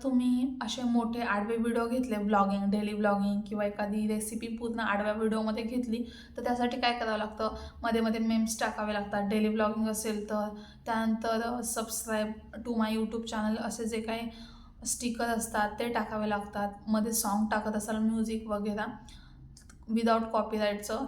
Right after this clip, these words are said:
तर, अ, त्यासाठी पण तुम्हाला एडिटिंग करावी लागते. छोट्या छोट्या क्लिप्स असतात त्या एडिट कराव्या लागतात. ह्या, ही क्लिप्स इथे गेली पाहिजे, ही क्लिप-, क्लिप्स इथे टाकली पाहिजे,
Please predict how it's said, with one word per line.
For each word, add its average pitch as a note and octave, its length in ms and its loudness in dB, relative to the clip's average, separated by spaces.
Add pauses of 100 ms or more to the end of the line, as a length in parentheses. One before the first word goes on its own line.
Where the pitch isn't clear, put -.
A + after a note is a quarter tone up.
(120)
तर, A#3 180 0
अ, A#3 140 0
त्यासाठी A#3 480 -2
पण B3 120 2
तुम्हाला A#3+ 300 2
एडिटिंग A3+ 460 0
करावी G#3 300 2
लागते. G3+ 640 -6
छोट्या A3 260 -2
छोट्या G#3+ 160 0
क्लिप्स A3+ 320 -4
असतात G#3+ 320 -2
त्या A3 260 -2
एडिट A3+ 380 -2
कराव्या G#3 240 2
लागतात. G3+ 380 -2 (440)
ह्या, A3+ 180 -10
ही A#3 160 0
क्लिप्स A#3+ 340 -4
इथे A#3+ 240 -4
गेली A3 240 2
पाहिजे, G#3+ 320 -2
ही A3 220 0
क्लिप-, - 400 -12
क्लिप्स A#3+ 380 -2
इथे A#3 220 -2
टाकली G#3+ 320 -2
पाहिजे, G3+ 400 -4